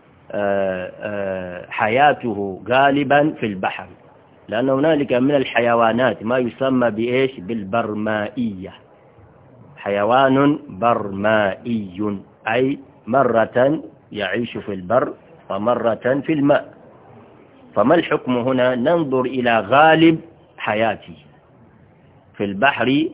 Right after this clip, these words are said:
أم في البر، فيلحق به بالغالب،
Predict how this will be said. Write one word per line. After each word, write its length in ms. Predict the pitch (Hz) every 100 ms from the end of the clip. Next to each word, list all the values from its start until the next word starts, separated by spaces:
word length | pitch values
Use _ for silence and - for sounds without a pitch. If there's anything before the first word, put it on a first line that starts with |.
| -
أم 340 | 131 151 160 - - - _ -
في 60 |
البر، 340 | 110 87 95 - - - -
فيلحق 580 | 110 139 127 - 117 110
به 380 | 104 123 139 143 -
بالغالب، 500 | 110 92 95 80